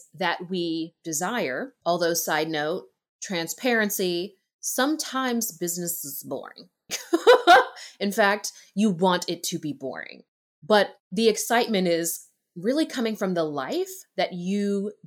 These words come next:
get to experience as your norm. And in this specific instance, I want to talk about what really creates the experience of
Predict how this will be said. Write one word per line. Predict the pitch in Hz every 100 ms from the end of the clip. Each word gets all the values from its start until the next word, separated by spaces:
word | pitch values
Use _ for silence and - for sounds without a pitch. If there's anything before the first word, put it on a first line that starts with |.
| -
get | 190 -
to | 214 190
experience | - - - 147 147 170 214 302 - - _ -
as | 185 185 180 175
your | 170 160 156 -
norm. | 156 151 131 123 - - _ _
And | 214
in | 226 214
this | 185 294 381 - - _ -
specific | - 233 233 269 269 254 -
instance, | 170 165 - 143 -
I | 180
want | 170 220 349
to | -
talk | 202 185
about | 190 175 151 151 151 - _
what | 160 277 339
really | 196 180 208 202 196
creates | 190 - 175 - 175 185 180 160 - - - _
the | 160 196 190 185
experience | 190 185 - - - 208 208 190 165 147 - - - _
of | 175 160 156 151 156